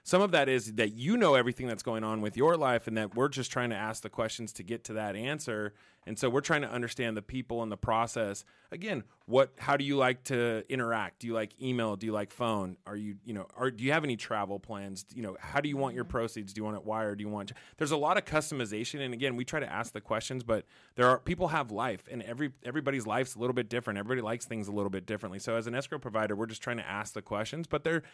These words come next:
Speaker 1: from a consumer standpoint or an agent standpoint, there's,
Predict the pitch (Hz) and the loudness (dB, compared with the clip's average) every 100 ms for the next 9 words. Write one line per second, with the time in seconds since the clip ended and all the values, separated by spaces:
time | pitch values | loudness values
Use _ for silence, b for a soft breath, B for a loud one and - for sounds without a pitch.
0 | B - 196 185 190 170 180 175 - 160 | B -2 2 4 2 2 0 -2 -2 -4
1 | 156 160 165 156 - 131 110 139 139 143 | -4 -4 -4 -4 -2 -2 -2 -4 -2 -4
2 | 113 135 131 123 139 127 131 135 | -4 -2 -2 0 0 2 2 2